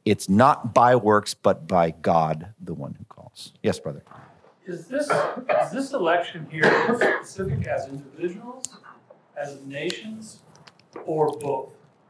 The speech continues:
Speaker 1: Um, this election that he's talking about here is individual election. Um, he's going to use the word election. It's a good question you're asking.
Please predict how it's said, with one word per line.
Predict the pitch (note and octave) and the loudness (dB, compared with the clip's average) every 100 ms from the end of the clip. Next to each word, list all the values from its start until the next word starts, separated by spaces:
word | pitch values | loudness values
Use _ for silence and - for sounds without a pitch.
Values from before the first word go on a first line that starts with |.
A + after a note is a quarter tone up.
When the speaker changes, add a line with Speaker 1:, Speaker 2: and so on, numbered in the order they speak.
| _ - - _ _ _ _ _ _ - - _ - - - - - _ - - - _ - - | _ -20 -20 _ _ _ _ _ _ -20 -20 _ -20 -20 -20 -20 -20 _ -20 -20 -20 _ -18 -6
Speaker 1:
Um, | F#2 F#2 F2 | 0 2 4
this | F#2 C#3 - - | 4 4 2 2
election | G2+ F2+ - D#2+ | 4 4 0 0
that | D#2+ | 0
he's | D2+ - | -2 0
talking | F2+ E2+ D#2+ | 2 2 0
about | D2 | 0
here | F#2 D#2 | 0 -2
is | D2+ | -2
individual | E2 D2+ F#2+ F2 D#2 | -2 -2 -2 -2 -4
election. | B1+ A#1+ - - - _ - - - - | -4 -6 -8 -14 -18 _ -20 -20 -10 0
Um, | F2 F2 E2+ E2 - - | 4 4 4 0 -4 -8
he's | G#2 F#2+ | -4 -2
going | - D3 | 2 4
to | F3 | 4
use | C3+ B2 | 4 2
the | A#2 | 4
word | G#2 F#2+ | 4 6
election. | G2 F#2+ F#2+ | 4 4 0
It's | F2 | -2
a | G2 | 0
good | C#3+ C3+ | -2 4
question | B2 A2+ F2+ | 4 4 0
you're | D#2 | -2
asking. | D2+ C#2+ - - | -2 -4 -8 -16